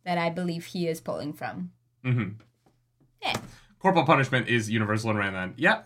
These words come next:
Speaker 2: it, it truly is.
Speaker 1: It is.
Speaker 2: Uh, and it, it works. Um, Semiraj, uh, one of the Forsaken, immediately broken by
Speaker 1: Very
Speaker 2: this.
Speaker 1: embarrassed.
Speaker 2: Just, just, um,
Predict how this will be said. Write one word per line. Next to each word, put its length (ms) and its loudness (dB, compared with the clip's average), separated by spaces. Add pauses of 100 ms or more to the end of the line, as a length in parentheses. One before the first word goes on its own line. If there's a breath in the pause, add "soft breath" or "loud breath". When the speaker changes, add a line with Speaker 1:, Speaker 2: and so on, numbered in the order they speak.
Speaker 2:
it, 240 2
it 140 2
truly 420 6
is. 400 4
Speaker 1:
It 160 -4
is. 460 -4
Speaker 2:
Uh, 240 8
and 140 8
it, 240 0
it 260 2
works. 600 0 (440)
Um, 360 4
Semiraj, 580 4 (100)
uh, 400 4
one 240 4
of 100 0
the 80 2
Forsaken, 640 2 (240)
immediately 560 6
broken 360 0
by 100 0
Speaker 1:
Very 260 4
Speaker 2:
this. 100 0
Speaker 1:
embarrassed. 420 -4
Speaker 2:
Just, 320 2
just, 300 -2
um, 220 2